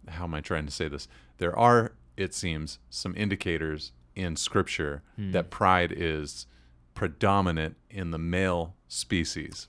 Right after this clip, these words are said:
Speaker 2: Yeah.
Speaker 1: Um, and that there's a difficulty for us in coming under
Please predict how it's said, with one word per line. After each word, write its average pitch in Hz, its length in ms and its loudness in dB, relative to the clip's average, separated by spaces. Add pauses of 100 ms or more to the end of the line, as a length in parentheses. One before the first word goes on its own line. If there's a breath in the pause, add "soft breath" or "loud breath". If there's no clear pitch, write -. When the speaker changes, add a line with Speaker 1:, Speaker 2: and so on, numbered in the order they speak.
Speaker 2:
Yeah. 80 340 -8 (600)
Speaker 1:
Um, 85 400 2 (480 loud breath)
and 92 180 0
that 85 120 4
there's 87 180 2
a 78 80 0
difficulty 98 760 0
for 90 220 0
us 90 400 -2
in 85 160 -6
coming 87 360 -4
under 85 420 -2